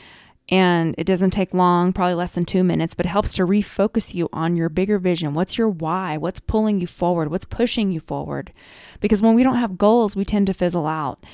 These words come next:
And so the point of living is to actually live, move forward. You know,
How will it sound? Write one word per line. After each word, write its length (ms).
And 200
so 600
the 120
point 220
of 100
living 320
is 180
to 320
actually 540
live, 500
move 280
forward. 580
You 80
know, 240